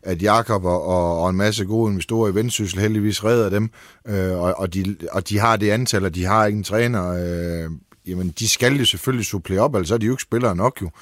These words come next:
Øh, Hobro, de, øh, de, øh, skiller sig af med, med Jens og får en ny træner. Det er,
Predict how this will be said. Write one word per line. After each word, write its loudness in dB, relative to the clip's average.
Øh, 0
Hobro, 2
de, 0
øh, 0
de, -2
øh, -4
skiller -2
sig 2
af 2
med, 2
med 0
Jens 0
og -4
får -2
en 0
ny -2
træner. 0
Det 2
er, -2